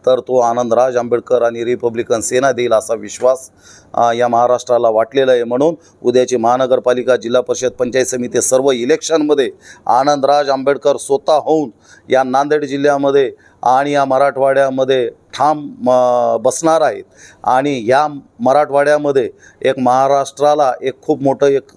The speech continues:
चळवळीचं केंद्र या मराठवाड्याला दिलेलं आहे. म्हणून साहेबांचं खूप या, या जिल्ह्यावर लक्ष आहे. या, यासाठीच ही महत्त्वपूर्ण बैठक झाली.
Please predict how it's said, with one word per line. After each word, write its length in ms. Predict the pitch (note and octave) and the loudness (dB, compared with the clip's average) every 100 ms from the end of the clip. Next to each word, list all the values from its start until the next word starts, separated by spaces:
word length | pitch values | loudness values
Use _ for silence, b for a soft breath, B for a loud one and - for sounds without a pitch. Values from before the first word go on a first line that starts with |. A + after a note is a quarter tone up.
| - | -2
चळवळीचं 500 | C3 C3+ C#3 C3 C3 | 2 2 0 -2 -6
केंद्र 340 | - C#3 C#3+ | -2 0 2
या 140 | C3+ | 0
मराठवाड्याला 600 | B2 B2 B2 A2+ B2 B2 | 2 0 0 -2 0 0
दिलेलं 340 | A#2 B2 B2 A#2+ | -2 -2 -2 0
आहे. 100 | G2+ - B B - | -2 -8 B B -2
म्हणून 360 | A#2+ C3+ C#3+ - - | 0 2 0 -4 -6
साहेबांचं 540 | B2 B2 B2+ B2 B2+ A#2 | 0 0 0 -2 -4 -4
खूप 240 | C3+ - | -4 -2
या, 580 | C3 B2 A#2+ A#2 A2+ A2 - | -2 2 2 2 0 -2 -4
या 180 | A#2 A2+ | -2 0
जिल्ह्यावर 400 | A#2 A#2+ A#2+ A2 | 0 0 0 0
लक्ष 260 | A2 - | -4 0
आहे. 160 | B2+ G#2+ B B B | 0 0 B B B
या, 320 | B2 B2+ B2 - | 2 2 -2 -6
यासाठीच 680 | A2 B2 D3 D3 C#3 D#3 - | 0 2 2 0 -4 -4 -4
ही 280 | C3+ C3+ A#2+ - | -2 -2 -4 -4
महत्त्वपूर्ण 580 | A#2 B2 C3 B2+ B2+ | -2 2 0 0 -2
बैठक 280 | B2 B2 C3+ | 0 0 0
झाली. 320 | C3 A#2 A2+ | 0 0 -2